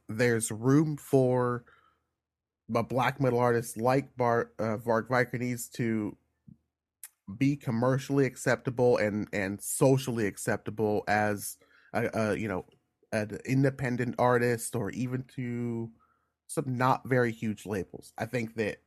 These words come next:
probably the church burnings and being, like, part of Interscope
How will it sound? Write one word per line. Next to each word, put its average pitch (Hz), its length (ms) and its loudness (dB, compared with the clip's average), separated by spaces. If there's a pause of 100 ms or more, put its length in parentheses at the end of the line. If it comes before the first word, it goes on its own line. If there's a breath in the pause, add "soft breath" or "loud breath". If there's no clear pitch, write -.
(560)
probably 131 260 2
the 113 120 0
church 131 400 -4
burnings 135 520 0
and 101 140 -6
being, 113 220 -2
like, 92 220 -4
part 127 200 0
of - 80 -8
Interscope 147 680 0